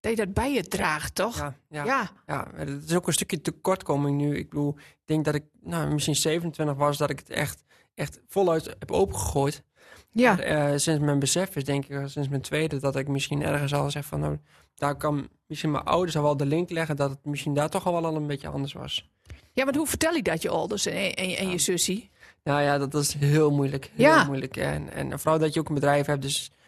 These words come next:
Speaker 2: dat speelt ook heel erg in je achterhoofd mee van: "Ik ben zo bang wat andere mensen ervan vinden. En hoe mijn klanten gaan reageren." En misschien zeggen ze: "Nou, ik wil helemaal met die viespeuk niks te maken hebben. Ik, ik, ik ga, ik, ik, met zo'n persoon wil ik, eh, daar wil ik geen, mijn brood niet weg hebben." Daar ben je ontzettend bang voor.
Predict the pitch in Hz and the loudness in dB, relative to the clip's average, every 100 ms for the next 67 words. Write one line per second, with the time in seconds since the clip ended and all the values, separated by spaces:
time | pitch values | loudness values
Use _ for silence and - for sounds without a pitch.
0 | _ - 143 - 175 170 139 160 196 185 | _ -4 -2 2 2 4 2 4 4 4
1 | 165 165 151 151 156 147 147 143 143 147 | 2 0 0 0 0 2 2 0 0 -2
2 | 151 - - - 151 170 190 185 170 160 | -4 -8 -20 -6 0 2 2 4 4 2
3 | 147 - 180 170 165 214 214 151 139 135 | 0 -2 0 0 2 0 0 -2 0 -2
4 | 143 143 147 151 - _ - - - 143 | -2 -6 -6 -8 -12 _ -20 -10 -2 2
5 | 147 165 151 - 147 147 - 208 185 143 | 4 2 0 0 0 2 0 0 0 0
6 | 139 135 139 143 139 143 147 - 143 139 | 0 -2 -4 -6 -6 -4 -4 -4 -6 -4
7 | 143 135 139 143 139 139 147 - 151 143 | -4 0 2 2 2 0 -6 -8 -6 -6
8 | 139 147 170 190 147 - - - - _ | -6 -6 -6 -6 -8 -12 -14 -14 -16 _
9 | - - 143 - - - - - 185 _ | -18 -2 -2 -2 -6 -16 -20 -20 -20 _
10 | - 147 147 147 147 - 147 147 143 143 | -14 -6 -2 0 -2 -4 -2 0 0 -2
11 | 143 147 - 139 139 139 - 139 143 143 | -6 -14 -8 -4 -4 -4 -10 -8 -4 -2
12 | 214 214 165 135 135 139 - _ _ - | -2 -4 -6 -6 -6 -8 -14 _ _ -20
13 | - 147 143 - 165 165 151 151 135 131 | -4 0 2 4 4 4 2 0 0 -2
14 | 135 131 - - | -2 -2 -8 -14